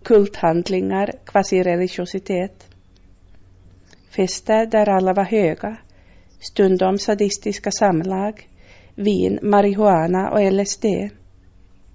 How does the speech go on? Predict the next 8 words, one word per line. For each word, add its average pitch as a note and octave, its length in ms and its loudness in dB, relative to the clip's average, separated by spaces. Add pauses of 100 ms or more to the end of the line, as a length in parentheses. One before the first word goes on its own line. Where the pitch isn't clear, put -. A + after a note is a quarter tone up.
(760)
Från G3+ 240 0
början G3+ 480 2
Manson, G#3+ 640 -2 (600)
från G#3+ 240 2
början G3 440 2
i G3+ 60 0
San G3+ 240 0
Francisco, G#3 760 -4